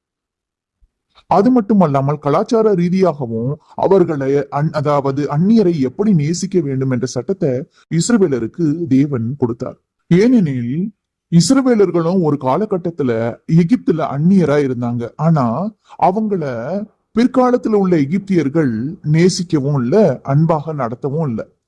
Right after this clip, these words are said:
யாத்திராகமம் மூன்று பதினேழுல ஆண்டவர் சொல்லுகிறார், "நான் உங்களை எகிப்தின் சிறுமையிலிருந்து நீக்கி பாலும் தேனும் ஓடுகிற தேசமாகிய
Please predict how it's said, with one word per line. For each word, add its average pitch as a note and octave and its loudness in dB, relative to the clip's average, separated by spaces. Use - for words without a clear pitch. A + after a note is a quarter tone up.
யாத்திராகமம் G#3+ 2
மூன்று F#3+ 0
பதினேழுல C#3 0
ஆண்டவர் E3+ 2
சொல்லுகிறார், B2+ -4
"நான் F#3 2
உங்களை G#3+ 2
எகிப்தின் A3+ 0
சிறுமையிலிருந்து F3+ 2
நீக்கி C3 2
பாலும் G#3+ 0
தேனும் A3 2
ஓடுகிற F#3+ 2
தேசமாகிய D3+ -4